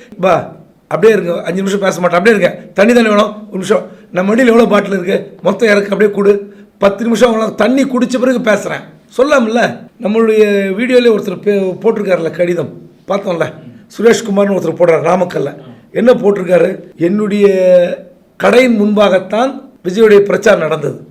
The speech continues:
அந்த பிரச்சாரத்தின் போது அந்த என்னுடைய ரெண்டு மாடு பில்டிங் மேல ஐந்நூறு பேர் ஏறினாங்க. தண்ணி இல்ல, தண்ணி தொட்டியில போய் தண்ணி பிடிச்சாங்க, தண்ணி காலி. அதுக்கப்புறம் வாட்டர் பாட்டில் நாங்க பிடிச்சு கொடுத்தோம்னு" சொல்றாரு. அப்போ கொடுமையிலும் கொடுமை, பல கொடுமைகள் நடந்தது என் கடை முன்னாடின்னு அந்த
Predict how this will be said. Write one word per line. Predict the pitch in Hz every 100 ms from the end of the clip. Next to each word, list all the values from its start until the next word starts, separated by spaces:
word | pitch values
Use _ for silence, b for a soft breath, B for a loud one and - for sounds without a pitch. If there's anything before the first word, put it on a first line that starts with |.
| - _ -
அந்த | 170
பிரச்சாரத்தின் | 170 196 202 285 277 233 202
போது | 196 208 226
அந்த | 202
என்னுடைய | 185 180 175
ரெண்டு | 202 240
மாடு | 220 208 190 165 151
பில்டிங் | 220 226 202
மேல | 180 202 196 - -
ஐந்நூறு | 185 214 208
பேர் | 233 202
ஏறினாங்க. | 185 170 160
தண்ணி | 185 226 247
இல்ல, | 196
தண்ணி | 175 208 262
தொட்டியில | 247 220 214 233
போய் | 220 226
தண்ணி | 196
பிடிச்சாங்க, | 208 175 233 220
தண்ணி | 202 220 226
காலி. | 220 175 147 -
அதுக்கப்புறம் | 170 208 240 233
வாட்டர் | 208 220 240
பாட்டில் | 220 214 202 190 190
நாங்க | 180 180
பிடிச்சு | 220 226 202
கொடுத்தோம்னு" | 196 190 202 190
சொல்றாரு. | 160 160 - B B
அப்போ | - 190 196 254 285 - - _ -
கொடுமையிலும் | 214 269 254 269 262 233
கொடுமை, | - 226 214 214
பல | 202 202 240
கொடுமைகள் | - 240 254 262 233
நடந்தது | 214 208 214
என் | 196
கடை | - 202 240
முன்னாடின்னு | 214 214 202 208 285
அந்த | 262